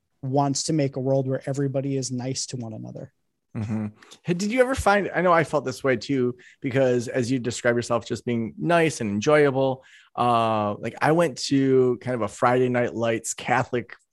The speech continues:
Speaker 2: football school. Like, I didn't fit in at all. Like, I was into snowboarding and skateboarding and, you know, alternative music, but I was still a good person. Um, did you find that that kind of natural compassion for the world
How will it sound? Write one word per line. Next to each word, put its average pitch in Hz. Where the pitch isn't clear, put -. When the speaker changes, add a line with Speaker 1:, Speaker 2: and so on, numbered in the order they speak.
Speaker 2:
football 107
school. 101
Like, 107
I 135
didn't 156
fit 123
in 113
at -
all. 98
Like, 113
I 120
was 123
into 110
snowboarding 139
and 98
skateboarding 123
and, 95
you 120
know, 117
alternative 131
music, 131
but 123
I 123
was 117
still 147
a 127
good 113
person. 120
Um, 117
did 143
you 208
find 175
that 165
that 143
kind 139
of 127
natural 127
compassion 123
for 135
the 123
world 127